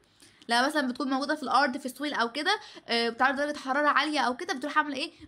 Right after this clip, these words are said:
بتروح عامله سبور عشان تقدر ان هي تقاوم الحاجات اللي حواليها دي وما تموتش. تعمل ايه؟ تعمل سبور، فهي سبوريليتد ان فيترو.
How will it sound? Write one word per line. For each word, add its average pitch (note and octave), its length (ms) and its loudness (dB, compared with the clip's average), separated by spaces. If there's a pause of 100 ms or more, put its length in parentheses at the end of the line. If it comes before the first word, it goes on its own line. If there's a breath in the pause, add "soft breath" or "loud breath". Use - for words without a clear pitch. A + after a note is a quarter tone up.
بتروح C4+ 440 -2
عامله D#4 240 0
سبور - 440 -12 (460)
عشان C4 420 0
تقدر D#4 380 -2
ان A3+ 140 -4
هي C#4+ 240 0
تقاوم D#4+ 440 2 (340 loud breath)
الحاجات B3+ 500 0
اللي B3+ 100 -2
حواليها B3+ 420 0
دي F#3 180 -8 (100)
وما A#3 100 -2
تموتش. B3 420 0 (140)
تعمل C4 160 0
ايه؟ F4 180 0
تعمل D4+ 260 2
سبور، F#3+ 220 -10
فهي B3 300 0
سبوريليتد B3 640 -2
ان D4+ 320 -2
فيترو. B3 380 2